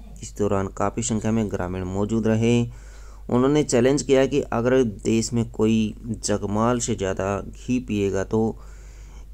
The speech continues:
इक्यावन हज़ार रुपये का नकद पुरस्कार देंगे।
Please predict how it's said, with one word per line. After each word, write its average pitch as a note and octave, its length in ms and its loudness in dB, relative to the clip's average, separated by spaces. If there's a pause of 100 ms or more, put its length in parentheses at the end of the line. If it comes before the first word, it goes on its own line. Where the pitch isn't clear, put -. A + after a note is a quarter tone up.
इक्यावन C#3 540 2
हज़ार G2+ 320 2
रुपये G2 260 0
का A2 120 0
नकद A2 560 0
पुरस्कार F#2 440 -6
देंगे। F#2 420 -6